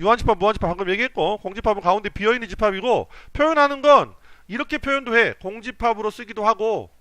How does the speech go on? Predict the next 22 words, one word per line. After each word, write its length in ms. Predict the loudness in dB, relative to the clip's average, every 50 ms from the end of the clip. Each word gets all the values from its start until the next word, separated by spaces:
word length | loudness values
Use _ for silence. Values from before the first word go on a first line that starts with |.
| -20 _ _ -20 _ _ _ _ _ _ _ _ _ _ _ _ _ _ _ _ _
이렇게 300 | -14 -8 -8 -8 -8 -8
비어있는 760 | -12 -10 -8 -6 -4 -4 -4 -4 -4 -8 -8 -10 -12 -12 -12 -16 _ _ -20 _ _ _ _ _ _
집합기호. 520 | -20 -12 -8 -8 -8 -8 -10 -18 -14 -6 -2
아무, 220 | -2 0 -2 -2 -12 -12 -6
아무것도 380 | -4 -4 -4 -4 -8 -12 -14
없는 160 | -14 -16 -12 -8
거 60 | -8
안에가. 280 | -8 -8 -10 -18 -18 -20 _ _ _ _
이렇게 280 | -18 -18 -16 -16 -18
쓰기도 320 | -18 -16 -16 -16 -16 -16 -16
해. 60 | -18 -18 _ -20 -20 _ -12
그래서 180 | -10 -8 -6 -6
이렇게 320 | -8 -8 -10 -10 -8 -4
나온다면, 480 | -4 -4 -4 -2 -4 -6 -6 -6 -8 -8
예를 200 | -8 -8 -8 -8
들어서, 420 | -10 -10 -8 -8 -8 -10 -10 _ _ _ _ _ _ _
자, 160 | -18 -18 -16 -16
개수를 400 | -12 -14 -14 -12 -10 -10 -8 -6
세라. 260 | -6 -6 -6 -6 -8 -12 -20 _ _ _ _ _ _ _ _ _ _ _ _ _ _ _ _ _ _ _ _ _ _ _ _ _ _ _ _ _ _ _ _ _ _ _ _ _ -8
자, 140 | -4 -4 -4
이건 260 | -2 -4 -6 -6 -8 -14 _ _ _ _ _ _ _ _ _ _ _ _ _ _ _ _ _ _ _ _ _ _ _ _ _ _ _ _ _ _ _ -16
영이야. 500 | -14 -14 -10 -8 -6 -4 -4 -4 -6